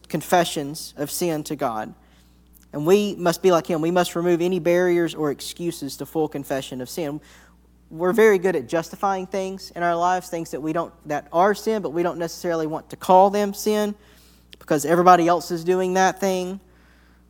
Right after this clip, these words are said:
Um, or maybe you think, maybe you think you've gone too far and God can't forgive you of that. We think we'll lose respect, status, or more by speaking about sin. And maybe we will. That's a possibility. When you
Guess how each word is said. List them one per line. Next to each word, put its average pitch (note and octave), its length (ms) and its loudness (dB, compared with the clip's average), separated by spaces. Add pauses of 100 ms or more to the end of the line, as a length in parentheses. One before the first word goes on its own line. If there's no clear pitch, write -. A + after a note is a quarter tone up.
Um, B2+ 260 -4
or D#3+ 280 4
maybe E3+ 240 4
you E3 120 -2
think, E3+ 360 -2
maybe D#3+ 240 -2
you E3+ 80 0
think F3 180 -2
you've D#3 140 -4
gone E3 240 2
too D#3 160 0
far F3+ 420 6
and C#3 100 -4
God C#3+ 220 -2
can't D#3 260 -8
forgive D3 360 -4
you F3 180 2
of D#3+ 120 0
that. E3+ 360 0 (1500)
We D#3 80 -6
think F3 200 -2
we'll D#3+ 140 2
lose C#3+ 180 0
respect, F#3 480 0
status, E3+ 600 -2
or D3 160 -6
more D#3 300 0
by D3 140 2
speaking D#3+ 440 -6
about D3 260 0
sin. E3+ 460 -6 (640)
And B2 100 -6
maybe D#3+ 220 0
we D3+ 160 -2
will. D3+ 300 -2 (100)
That's D3 160 -12
a - 40 -12
possibility. C#3+ 680 -4 (140)
When C3+ 120 -12
you C3+ 160 -10